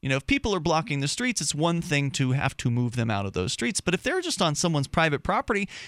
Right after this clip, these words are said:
hanging out on the porch, having some beer, I don't see what the problem with that is. Eh, it just seemed to me like it was one of those things where, "We have determined this is a riot, and you must leave even though you're in your own home."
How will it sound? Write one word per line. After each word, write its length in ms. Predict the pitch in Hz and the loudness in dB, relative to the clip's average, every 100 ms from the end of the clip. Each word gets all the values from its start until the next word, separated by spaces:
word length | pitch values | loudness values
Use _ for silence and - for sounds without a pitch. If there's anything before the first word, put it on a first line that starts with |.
| - | -2
hanging 340 | 175 202 208 180 | 2 4 4 2
out 140 | 165 | 2
on 120 | 156 | 0
the 80 | 139 | -2
porch, 440 | - 262 311 277 - | -2 0 0 0 -2
having 300 | 156 156 160 | 0 2 2
some 220 | 160 135 | 0 2
beer, 480 | 185 277 220 147 175 - - _ _ - | 2 2 2 0 -6 -12 -20 _ _ 2
I 160 | 214 254 | 4 6
don't 180 | 208 | 2
see 160 | 170 226 | 0 0
what 140 | 214 | 0
the 60 | 175 | 0
problem 400 | - 240 208 160 | 0 0 2 2
with 100 | 127 | 2
that 200 | 123 85 71 | 2 0 -4
is. 380 | 64 143 - - _ _ _ - | -6 -6 -6 -10 _ _ _ -4
Eh, 100 | - - - 175 | -4 -6 -10 -4
it 140 | 190 | -2
just 260 | - 220 - | 0 0 2
seemed 280 | 240 220 202 | 2 2 0
to 60 | 175 | 0
me 180 | 226 208 | 0 2
like 220 | 156 143 | 0 0
it 80 | 147 | -4
was 100 | 143 | -2
one 100 | 156 | -2
of 60 | 143 | 0
those 140 | 139 | 0
things 200 | 170 147 | -2 0
where, 200 | 135 131 - - | 0 0 -6 0
"We 140 | 302 277 | 4 4
have 120 | 269 | 2
determined 400 | 240 254 269 247 | 0 0 0 -2
this 120 | 233 | -2
is 100 | 226 | 0
a 60 | 226 | 2
riot, 400 | 226 269 269 - - | 4 4 4 0 -2
and 140 | 220 240 | -2 0
you 100 | 302 | 0
must 240 | 277 269 | 2 0
leave 260 | 262 302 254 | 2 2 2
even 240 | 233 269 | 0 0
though 80 | 262 | 0
you're 200 | 262 254 | 2 2
in 160 | 269 277 | 2 2
your 100 | 269 | 2
own 140 | 269 | 4
home." 380 | 254 302 226 123 | 4 2 0 -6